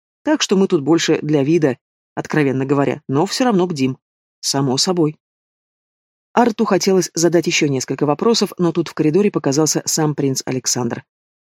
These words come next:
«Добрый день, Тай Донтон», с улыбкой поздоровался он. «Рад видеть вас в своей охране. Надеюсь, вы не будете жалеть о своём назначении». «Я уверен в этом, ваше высочество», ответил Артур, поклонившись. «Полагаю, мы с вами побеседуем этим вечером.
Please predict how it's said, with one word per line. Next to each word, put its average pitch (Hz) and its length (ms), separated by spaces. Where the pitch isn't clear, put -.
«Добрый 185 280
день, 175 240
Тай 135 200
Донтон», 131 420
с - 140
улыбкой 160 320
поздоровался 139 640
он. 127 160
«Рад 262 180
видеть 185 300
вас 147 220
в - 80
своей 147 200
охране. 131 440
Надеюсь, 202 380
вы 156 80
не 151 100
будете 208 340
жалеть 135 320
о 135 60
своём 143 260
назначении». 143 600
«Я 143 200
уверен 160 420
в 147 60
этом, 127 180
ваше 127 200
высочество», 127 600
ответил 143 460
Артур, 202 400
поклонившись. 143 680
«Полагаю, 220 320
мы 190 100
с - 80
вами 175 200
побеседуем 160 560
этим 156 260
вечером. 127 420